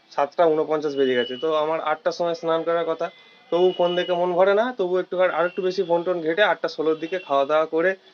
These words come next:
স্নান টান করে আমি রেডি হয়ে, আহ, ধরুন ওই নটা, নটা পাঁচ এরকম সময় বেরোই, মানে খাওয়া দাওয়া করে স্নান করতে ওই প্রায়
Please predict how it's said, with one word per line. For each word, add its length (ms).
স্নান 260
টান 280
করে 300
আমি 180
রেডি 260
হয়ে, 240
আহ, 1300
ধরুন 260
ওই 260
নটা, 720
নটা 380
পাঁচ 400
এরকম 360
সময় 240
বেরোই, 380
মানে 280
খাওয়া 260
দাওয়া 220
করে 160
স্নান 280
করতে 360
ওই 80
প্রায় 260